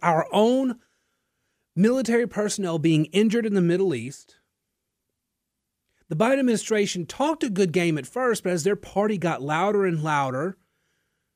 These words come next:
especially the pro-Hamas caucus,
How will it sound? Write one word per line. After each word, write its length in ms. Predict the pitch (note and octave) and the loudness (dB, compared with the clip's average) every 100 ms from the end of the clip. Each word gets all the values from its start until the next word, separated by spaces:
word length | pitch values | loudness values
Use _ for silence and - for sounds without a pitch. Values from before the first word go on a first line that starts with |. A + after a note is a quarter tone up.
| _ _ _ _ _ _ _ _ _ _ | _ _ _ _ _ _ _ _ _ _
especially 380 | - - C3+ - | -18 -12 -10 -10
the 60 | B2+ | -10
pro-Hamas 680 | - C#3+ B2+ C3 A2 A2 | -6 -6 -4 -6 -6 -10
caucus, 680 | - A2 A2+ E3+ G3+ - | -14 -16 -14 -14 -16 -20